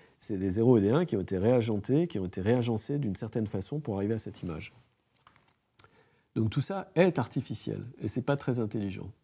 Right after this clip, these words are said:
C'est drôle, mais c'est pas très intelligent. Des I A génératives, il y en a de plus en plus. Il y en a énormément, en fait. Tous les jours, on découvre des nouveaux outils qui sont ou pas en accès gratuit, donc gratuit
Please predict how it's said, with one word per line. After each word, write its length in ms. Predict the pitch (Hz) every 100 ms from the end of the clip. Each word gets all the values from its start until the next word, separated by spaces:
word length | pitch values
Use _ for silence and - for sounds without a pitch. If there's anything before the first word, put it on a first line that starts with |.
| _
C'est 120 | -
drôle, 380 | 92 127 165 127 - -
mais 60 |
c'est 100 | 98
pas 120 | 113
très 180 | - 107
intelligent. 440 | 98 104 90 87 - _ _ _ _ _ _ _ _ _ _ - - - - - - _ _ _ _ _ - _ _ _ -
Des 580 | 120 165 185 180 156 151 127
I 140 | 160
A 100 | 175
génératives, 960 | 160 151 131 123 120 - 156 190 120 98 104 - - - -
il 60 |
y 20 |
en 60 | 117
a 100 | 117
de 80 | 117
plus 240 | 117 135
en 60 | 131
plus. 360 | - 104 -
Il 40 | 135
y 40 |
en 60 | 147
a 80 | 175
énormément, 440 | 160 139 120 120
en 40 |
fait. 160 | 101 98
Tous 160 | - 160
les 140 | 151
jours, 200 | 139 151
on 80 | 123
découvre 340 | 110 - 135
des 100 | 123
nouveaux 260 | 107 117 131
outils 480 | 113 - 104 123 160 - -
qui 140 | 113
sont 400 | 101 117 117 117 -
ou 120 | 135
pas 320 | - 123 117
en 140 | 117 95
accès 260 | 98 107
gratuit, 500 | 101 95 - 95 135 143 -
donc 140 | 87
gratuit 420 | 90 90 - 101